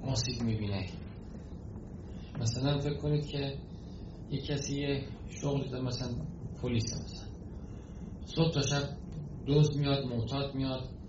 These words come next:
کلاهبردار میاد. یعنی هر کی میاد اینجا، بالاخره آدمای خوبش هم که تو کلانتری به کارشون می‌رسن، مجبورن این دروغ رو بگن که نجات پیدا کنن دیگه.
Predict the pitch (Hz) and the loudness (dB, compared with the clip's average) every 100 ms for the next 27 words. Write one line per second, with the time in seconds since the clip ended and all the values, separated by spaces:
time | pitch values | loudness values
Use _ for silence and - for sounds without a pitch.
0 | - - - - - - - - - - | -12 -12 -12 -14 -12 -12 -10 -10 -8 0
1 | 117 110 107 107 123 139 139 127 117 - | 6 6 6 4 6 6 6 4 0 -4
2 | - - - - - - - 127 156 156 | -10 -10 -10 -10 -12 -12 -8 0 4 6
3 | 170 170 160 160 151 - 151 180 185 156 | 4 4 4 6 6 4 4 4 4 2
4 | 160 180 185 - - - - - - 139 | 2 2 0 -6 -8 -8 -8 -8 -2 0
5 | 139 156 175 - 190 160 156 139 - 139 | 2 4 4 4 4 4 4 4 0 -2
6 | - 135 127 127 131 127 - 123 123 - | -2 0 0 0 0 -2 -2 -4 0 0
7 | 131 151 170 135 127 160 190 175 139 147 | 2 4 6 4 4 4 4 6 6 6
8 | 175 165 185 139 120 - 143 123 110 170 | 4 6 6 6 6 6 6 6 8 6
9 | 165 143 110 - 117 120 110 107 117 110 | 6 4 0 0 0 2 2 2 0 -2